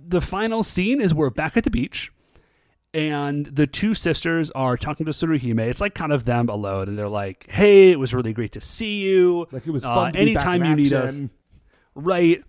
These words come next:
Speaker 1: "Anytime you need us, we're always there for you." And knowing actually that this was a whole separate show, this, this particular moment is a lot cooler,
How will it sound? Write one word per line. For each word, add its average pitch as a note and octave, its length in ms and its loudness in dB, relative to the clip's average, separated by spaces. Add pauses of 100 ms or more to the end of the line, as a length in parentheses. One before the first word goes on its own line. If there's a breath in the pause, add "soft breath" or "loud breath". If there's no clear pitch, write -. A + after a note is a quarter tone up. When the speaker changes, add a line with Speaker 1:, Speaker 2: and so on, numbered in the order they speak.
(180)
Speaker 1:
"Anytime F#3 440 0
you E3+ 100 2
need E3 180 2
us, D3+ 160 -2
we're C3 80 -4
always D#3+ 500 0
there C3 200 2
for C3+ 160 -2
you." B2 520 0 (640)
And D#3 580 -2
knowing G#3+ 400 2
actually D3+ 480 0
that C3 240 -4
this C#3 220 0
was B2+ 360 -2
a A#2+ 60 -2
whole A#2+ 180 -4
separate C3 380 -4
show, C#3 360 4
this, C#3+ 240 -2 (200)
this C#3 340 -2
particular D#3 580 -2
moment E3+ 340 0
is C#3+ 120 -10
a B2 40 -8
lot A#2 260 -6
cooler, D3 440 -4